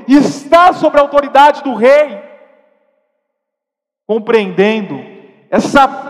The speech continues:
pérola de grande valor, chamado reino dos céus?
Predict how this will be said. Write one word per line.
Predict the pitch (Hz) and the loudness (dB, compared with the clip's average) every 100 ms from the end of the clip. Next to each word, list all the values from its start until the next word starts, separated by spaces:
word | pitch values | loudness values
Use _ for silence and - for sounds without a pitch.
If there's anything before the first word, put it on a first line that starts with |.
| 269 - | -8 0
pérola | 302 302 277 226 220 | 2 2 0 0 -2
de | 214 | -2
grande | 202 226 285 269 | 0 0 0 -2
valor, | 247 254 214 208 180 139 - - _ _ _ _ | 0 0 2 0 -2 -6 -16 -20 _ _ _ _
chamado | _ 190 190 214 175 | _ -6 -2 -2 -2
reino | 160 202 202 | -10 -10 -12
dos | 175 - | -14 -16
céus? | 175 175 185 208 - | -10 -10 -10 -14 -20